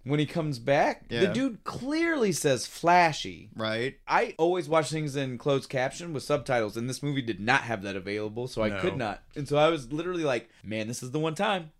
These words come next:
Speaker 1: This
Speaker 2: Yep.
Speaker 1: is the one time I really need clarification.
Speaker 2: Really wish it was there.
Speaker 1: I need clarification on what this man said."
Speaker 2: If anybody knows where the script is.
Speaker 1: Uh, but so either way, there is an old hermit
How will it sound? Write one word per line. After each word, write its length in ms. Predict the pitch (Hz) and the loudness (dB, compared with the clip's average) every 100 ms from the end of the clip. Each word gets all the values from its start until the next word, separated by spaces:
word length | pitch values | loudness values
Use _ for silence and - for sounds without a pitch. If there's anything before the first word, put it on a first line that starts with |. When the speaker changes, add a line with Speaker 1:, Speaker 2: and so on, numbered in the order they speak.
| 123 | -2
Speaker 1:
This 60 | |
Speaker 2:
Yep. 80 | 143 | -2
Speaker 1:
is 60 | 185 | 0
the 60 | |
one 140 | 123 127 | -2 -2
time 160 | 127 | 0
I 60 | 123 | -2
really 300 | 120 123 123 | 0 0 0
need 240 | 120 113 | -6 -8
clarification. 300 | 120 180 190 190 | -2 0 0 2
Speaker 2:
Really 60 | 185 | 2
wish 160 | - | 2
it 80 | - | -2
was 140 | 160 | -6
there. 300 | 170 175 143 | -4 -2 2
Speaker 1:
I 100 | 120 | 2
need 300 | 110 110 123 | 2 0 -2
clarification 540 | 127 117 110 113 101 101 | 0 -2 -2 -8 -8 -8
on 40 | |
what 80 | 92 | -10
this 160 | 95 101 | -12 -12
man 220 | 98 90 | -12 -12
said." 240 | 92 80 - | -14 -14 -16
Speaker 2:
If 80 | 110 | -10
anybody 260 | 110 120 120 | -4 -4 -2
knows 220 | 113 107 | -4 -6
where 100 | 117 | -8
the 100 | 101 | -6
script 400 | - 117 107 - | -6 -4 -6 -4
is. 420 | 95 92 87 - - - | -6 -6 -10 -16 -16 -2
Speaker 1:
Uh, 200 | 120 113 | 2 4
but 200 | 131 143 | 2 2
so 220 | 175 151 - | 0 0 -4
either 380 | 147 160 170 160 | 0 2 2 0
way, 340 | 131 110 107 _ 127 | 0 -2 -4 _ -2
there 200 | 135 131 | 0 0
is 160 | 123 | -2
an 140 | 127 117 | -8 -8
old 640 | 147 156 160 165 160 151 127 | 2 4 4 2 -2 -8 -14
hermit 560 | - - 156 151 147 - | -14 -6 -4 -2 -6 -8